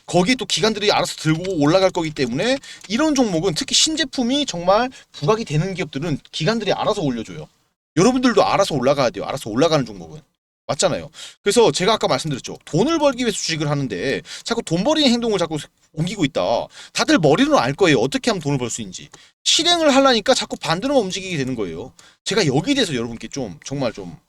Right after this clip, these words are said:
가이드도 잡아드리고 여기에 대해서 제가 좀 한 말씀 드리고 싶은 게 있어요.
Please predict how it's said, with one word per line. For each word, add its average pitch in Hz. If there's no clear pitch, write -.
가이드도 175
잡아드리고 113
여기에 160
대해서 139
제가 98
좀 -
한 190
말씀 180
드리고 147
싶은 -
게 85
있어요. -